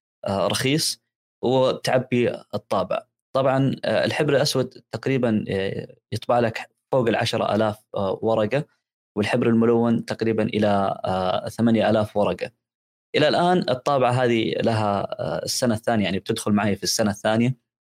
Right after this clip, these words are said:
ضمانها، آه، ممتاز في المملكة العربية السعودية، بحيث لو صار فيها أي مشكلة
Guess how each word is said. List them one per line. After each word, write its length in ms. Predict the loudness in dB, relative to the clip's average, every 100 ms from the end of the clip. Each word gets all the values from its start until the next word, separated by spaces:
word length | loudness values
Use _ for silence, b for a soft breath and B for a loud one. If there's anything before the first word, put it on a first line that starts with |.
| _ _ -2
ضمانها، 680 | 2 4 2 2 0 -4 -8 -8
آه، 580 | -4 -4 -4 -6 -10 -14 -4
ممتاز 440 | 0 0 0 0 0
في 220 | 0 2
المملكة 360 | 2 2 0
العربية 360 | -2 0 2 0
السعودية، 380 | 0 0 0 0
بحيث 280 | 0 -2 0
لو 100 | 0
صار 220 | 0 0
فيها 220 | 0 0
أي 140 | 2
مشكلة 400 | 2 2 0 -2